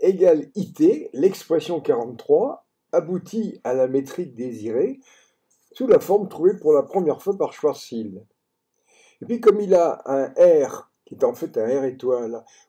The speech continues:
au dénominateur, il ajoute, la singularité en R égale zéro ne disparaît que si on prend alpha égale zéro.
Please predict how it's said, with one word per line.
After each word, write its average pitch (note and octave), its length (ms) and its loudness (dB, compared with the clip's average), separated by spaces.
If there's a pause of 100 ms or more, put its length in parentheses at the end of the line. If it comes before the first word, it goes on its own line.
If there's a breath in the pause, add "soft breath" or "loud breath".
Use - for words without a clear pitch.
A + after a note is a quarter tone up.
au C3 100 2
dénominateur, B2 1000 2 (400 soft breath)
il F3 160 -2
ajoute, G3+ 500 -4 (220)
la F#3+ 180 4
singularité E3 960 0
en B2+ 320 -2
R D#3 200 6
égale B2 260 -2
zéro C#3 320 -2
ne D#3 100 -6
disparaît E3+ 720 -2 (240 loud breath)
que F3+ 120 -4
si G#3 180 -4
on E3+ 100 0
prend G#3+ 460 -4
alpha D#3+ 440 0
égale D3 200 -2
zéro. A2 360 -4